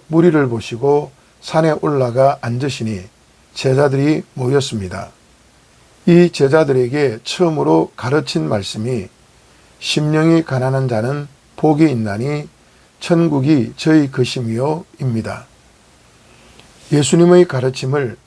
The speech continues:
마음에 담으려면 가장 먼저 심령이 가난해야 합니다. 가난함은 비어 있는 것입니다. 심령이 비어 있어야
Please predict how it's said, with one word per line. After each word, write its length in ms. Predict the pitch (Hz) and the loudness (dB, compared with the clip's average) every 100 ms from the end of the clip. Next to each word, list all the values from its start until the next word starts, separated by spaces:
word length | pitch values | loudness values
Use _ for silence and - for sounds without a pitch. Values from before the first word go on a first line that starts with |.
| - | -8
마음에 500 | 123 123 143 147 143 | -2 0 2 0 0
담으려면 720 | 147 143 117 107 127 117 98 _ _ _ _ _ _ | -4 -2 -4 -4 -4 -6 -10 _ _ _ _ _ _
가장 360 | - 156 165 147 | -2 2 2 0
먼저 540 | 117 107 107 135 143 139 _ _ | -2 -4 -2 -2 -2 -6 _ _
심령이 800 | - - 151 151 151 156 160 160 180 | -12 -8 -4 -2 0 2 2 2 -4
가난해야 600 | - 117 127 147 135 123 | -8 -4 -2 0 0 0
합니다. 420 | 120 104 92 - - _ _ _ _ _ _ _ _ | -2 -4 -10 -14 -18 _ _ _ _ _ _ _ _
가난함은 800 | - 135 147 160 151 160 131 107 - | -4 0 2 4 2 2 -2 -6 -16
비어 320 | - 170 175 160 | -2 4 6 4
있는 300 | 120 123 147 | 0 -6 -6
것입니다. 600 | 127 - 110 92 92 - _ _ _ _ _ _ _ _ _ | -8 -8 -12 -12 -14 -16 _ _ _ _ _ _ _ _ _
심령이 760 | - 160 160 160 165 175 135 | -4 0 2 4 4 4 2
비어 380 | 117 - 185 165 | -4 4 6 6
있어야 680 | 135 - 101 95 120 131 | 2 -6 -8 -6 -8 -8